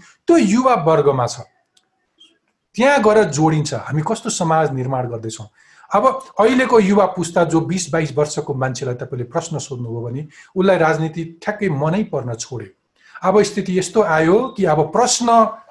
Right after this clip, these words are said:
तपाईँहरूका वरिष्ठ नेताहरूलाई होइन, अब समाजले तपाईँलाई प्रश्न गर्ने बेला भइसक्यो, तपाईँहरू के गरेर बस्दै हुनुहुन्छ भनेर।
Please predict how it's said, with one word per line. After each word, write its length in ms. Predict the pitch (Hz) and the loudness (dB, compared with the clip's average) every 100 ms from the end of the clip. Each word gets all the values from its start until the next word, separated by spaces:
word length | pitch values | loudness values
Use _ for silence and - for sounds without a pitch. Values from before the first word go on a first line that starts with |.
| _ _ _ _ - | _ _ _ _ -2
तपाईँहरूका 580 | 226 285 285 233 240 247 | 4 8 8 6 4 2
वरिष्ठ 400 | 180 240 - 247 | 4 2 2 2
नेताहरूलाई 680 | 208 214 226 196 185 196 | 4 4 4 4 6 6
होइन, 220 | 151 151 170 | 6 4 4
अब 240 | 151 165 | 2 2
समाजले 520 | 175 196 196 202 202 | 0 2 4 4 2
तपाईँलाई 400 | 190 190 226 220 | 2 2 2 2
प्रश्न 360 | 214 196 - 208 | 2 -2 -2 0
गर्ने 200 | 196 202 | 0 0
बेला 180 | 196 185 | 0 0
भइसक्यो, 440 | 147 170 160 147 - _ _ | -2 -4 -6 -6 -8 _ _
तपाईँहरू 460 | 214 269 277 233 233 | 2 4 6 4 2
के 180 | 233 | 2
गरेर 260 | 226 214 208 | 4 4 4
बस्दै 320 | 180 180 - | 2 0 -2
हुनुहुन्छ 260 | 170 147 147 | -2 -2 -4
भनेर। 340 | 127 117 110 | -6 -6 -12